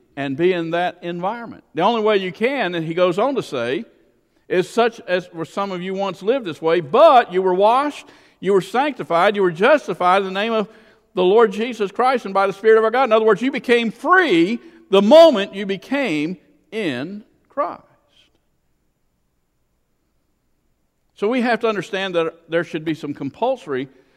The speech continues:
limitations in our life with regards to liberty. In other words, our, our freedom ends at the point God's Word begins. Our freedom ends at the point God's will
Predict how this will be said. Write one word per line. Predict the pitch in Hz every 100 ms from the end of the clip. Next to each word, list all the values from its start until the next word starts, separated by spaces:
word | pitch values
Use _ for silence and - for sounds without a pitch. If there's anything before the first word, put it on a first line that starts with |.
| _ -
limitations | 180 185 147 208 254 151 135
in | 139
our | 131
life | 127 139 170
with | 147
regards | 139 131 147 160
to | -
liberty. | 190 226 269 117 - _ _ _ -
In | 135
other | 165
words, | 156 151 135 - _ -
our, | 139 147 139
our | 143 143
freedom | 139 156 165 165
ends | 160 185 135 160 151
at | 135
the |
point | - 147 156
God's | 147 160 160
Word | 190 202
begins. | 240 254 311 - _ _ _ _ _ _ _ _ _ _ _ _ _ _ _ _ -
Our | 170
freedom | 202 240 214 175 -
ends | 185 285 226 196
at | 175
the | 180
point | - 214 233
God's | 175 202 226 196 190
will | 196 302 349 175 98 82